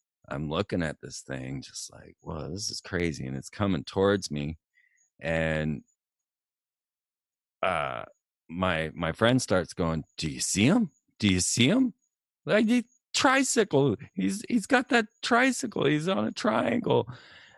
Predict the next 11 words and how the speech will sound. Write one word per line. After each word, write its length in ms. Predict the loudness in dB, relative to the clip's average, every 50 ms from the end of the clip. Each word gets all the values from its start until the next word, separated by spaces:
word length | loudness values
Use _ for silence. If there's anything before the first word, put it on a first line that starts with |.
| _ _ _ _ _ _ _ -2
And 240 | 2 4 4 6 6
there's 200 | 6 4 2 2
just 200 | 2 0 0 2
no 220 | 4 4 4 6 6
way 320 | 6 6 6 6 6 6
anybody 380 | 6 6 6 6 6 4 4 4
could 160 | 4 2 2
have 40 | 4
made 280 | 4 4 4 4 2 2
that 240 | 0 0 0 0
up. 380 | 0 2 2 2 0 -2 -6